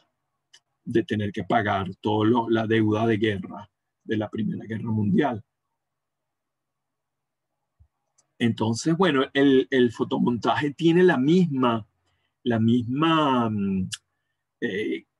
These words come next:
digamos, raíz compositiva, que es operar a partir de lo fragmentario para producir un efecto crítico, irónico, que obliga también al espectador a prestar atención.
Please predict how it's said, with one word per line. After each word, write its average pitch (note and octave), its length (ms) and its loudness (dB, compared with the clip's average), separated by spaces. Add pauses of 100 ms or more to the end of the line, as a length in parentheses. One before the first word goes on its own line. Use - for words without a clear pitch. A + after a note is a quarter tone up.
(120)
digamos, D3+ 720 -2
raíz D3+ 800 0 (120)
compositiva, C3+ 1120 0 (380)
que A#2+ 200 -2
es A#2 60 -14 (220)
operar D3 540 0
a E3 80 0
partir C3 400 0
de C3 100 4
lo C3+ 120 -2
fragmentario C3+ 1000 -2 (400)
para C3 300 0
producir B2 480 2
un A#2+ 120 2
efecto B2+ 720 -2
crítico, C3+ 800 0
irónico, C3 720 -2 (280)
que C3 80 0
obliga B2 420 4
también B2+ 300 -2
al B2 100 -2
espectador C#3 800 0
a D#3+ 280 0 (580)
prestar B2+ 380 0
atención. C#3+ 920 0